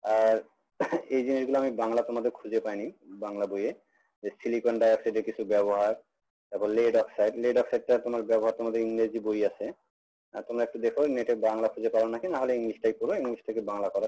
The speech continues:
সহজ। এ-, এটা একটা অজৈব যৌগ, তারপর হলো এর formula হলো lead এবং oxygen মিলে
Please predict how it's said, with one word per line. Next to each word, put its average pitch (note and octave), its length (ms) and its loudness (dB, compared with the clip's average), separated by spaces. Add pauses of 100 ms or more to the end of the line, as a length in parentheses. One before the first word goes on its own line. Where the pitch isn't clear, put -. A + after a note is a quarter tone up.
সহজ। E2+ 160 -4 (2000)
এ-, B2+ 300 2
এটা B2 180 4
একটা A#2+ 220 4
অজৈব A2 340 4
যৌগ, G#2+ 380 2 (300)
তারপর G#2+ 260 2
হলো G#2+ 180 2
এর G#2+ 100 4 (100)
formula G#2 340 0
হলো G2+ 200 -2
lead G#2 340 0
এবং G#2 280 -6
oxygen G2 400 -8
মিলে A2+ 300 -4